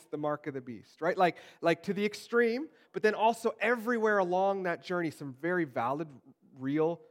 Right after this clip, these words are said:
wonderings and questions. And I've said often through my preaching, uh, years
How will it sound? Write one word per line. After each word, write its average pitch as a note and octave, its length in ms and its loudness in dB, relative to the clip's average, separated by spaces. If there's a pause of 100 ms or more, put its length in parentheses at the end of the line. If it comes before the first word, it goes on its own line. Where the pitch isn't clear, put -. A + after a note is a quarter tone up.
(100)
wonderings C#3 560 -8
and C3+ 80 -16
questions. - 460 -12 (1400)
And G3+ 400 2 (440)
I've B3 320 -4
said G3 480 4 (120)
often F3 580 0
through F3 360 -4
my D#3+ 220 0
preaching, D#3+ 720 -6 (260)
uh, C3+ 100 -6 (640)
years D3+ 520 0